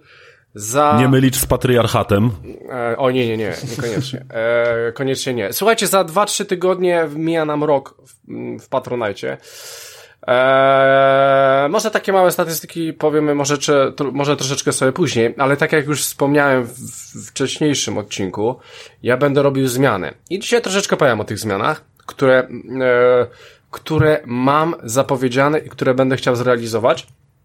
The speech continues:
Speaker 1: E, ł-, łącznie z moimi kolegami, którzy nawet nie mają, e, e, k-, którzy nawet, którzy nawet nie wiedzą, jakie to zmiany będą.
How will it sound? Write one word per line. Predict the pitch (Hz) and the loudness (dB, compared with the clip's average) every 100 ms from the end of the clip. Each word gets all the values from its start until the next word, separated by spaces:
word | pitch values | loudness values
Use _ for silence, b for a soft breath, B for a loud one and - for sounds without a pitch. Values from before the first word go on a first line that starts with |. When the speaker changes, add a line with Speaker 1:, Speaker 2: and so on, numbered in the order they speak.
| _ _ _ _ - | _ _ _ _ -6
Speaker 1:
E, | 104 107 110 | 2 2 2
ł-, | 110 120 127 127 131 | 0 -2 0 0 0
łącznie | 143 - 131 | 0 0 -2
z | 120 | 0
moimi | 127 127 | 2 0
kolegami, | 120 135 131 110 110 147 B B B | 0 0 2 2 2 -2 B B B
którzy | - 131 | -6 -2
nawet | 139 139 139 | 0 0 0
nie | 139 | 2
mają, | 143 139 135 131 | 4 4 2 -2
e, | 120 127 131 131 | -2 0 2 2
e, | 127 B B B - 123 117 | 0 B B B -8 -6 -6
k-, | - - | -8 -14
którzy | - - - - | -10 -6 -2 0
nawet, | 165 143 - - - | 0 -2 -6 -14 -12
którzy | - 127 | -10 -6
nawet | 139 135 | -4 -4
nie | 139 | -4
wiedzą, | 139 139 139 B B - | 0 0 -2 B B -6
jakie | 185 190 | -4 -4
to | 107 | -6
zmiany | 98 95 90 | -8 -10 -10
będą. | 90 92 135 | -12 -10 -12